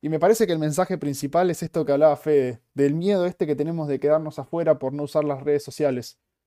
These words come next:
Porque la verdad es que todos sentimos que si por un día no usamos Instagram o lo que sea, nos vamos a perder de algo que está sucediendo.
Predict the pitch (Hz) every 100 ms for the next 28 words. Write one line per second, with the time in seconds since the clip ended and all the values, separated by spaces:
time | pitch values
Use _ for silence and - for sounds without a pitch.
0 | _ _ _ - 151 156 165 202 214 190
1 | 170 233 196 151 147 139 143 127 - 139
2 | 147 135 160 185 175 151 143 160 175 165
3 | 147 175 165 - 139 131 127 127 127 131
4 | - 160 143 143 147 156 139 135 135 135
5 | 143 139 143 147 131 123 127 - 127 123
6 | 123 113 113 113